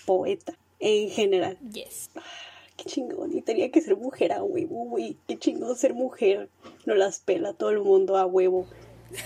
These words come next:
Speaker 1: Te dije que me iba a emocionar mucho en este episodio, pero ok, va, te traigo la primera mujer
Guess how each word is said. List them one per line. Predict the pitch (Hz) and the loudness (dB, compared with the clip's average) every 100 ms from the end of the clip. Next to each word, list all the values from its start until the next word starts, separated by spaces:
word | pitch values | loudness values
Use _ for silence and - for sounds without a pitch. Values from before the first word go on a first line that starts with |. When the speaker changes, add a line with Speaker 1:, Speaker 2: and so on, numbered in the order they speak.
| - - - - - - - | -16 -18 -20 -20 -20 -20 4
Speaker 1:
Te | 311 | 6
dije | 302 294 370 | 8 8 8
que | 392 | 8
me | 277 | 8
iba | |
a | 294 | 10
emocionar | 311 349 311 226 247 | 10 10 8 4 4
mucho | 269 302 | 4 6
en | 294 | 6
este | 285 302 | 4 4
episodio, | 277 - 202 202 196 190 _ _ _ _ _ | 4 2 4 6 4 2 _ _ _ _ _
pero | 254 247 240 | 6 6 6
ok, | 233 214 - _ _ _ | 4 2 2 _ _ _
va, | 202 196 165 - - | -2 0 0 -4 -4
te | 254 | 2
traigo | 247 247 285 | 4 8 8
la | 294 | 6
primera | 269 214 233 285 | 4 2 4 4
mujer | 285 262 277 277 | 6 4 6 4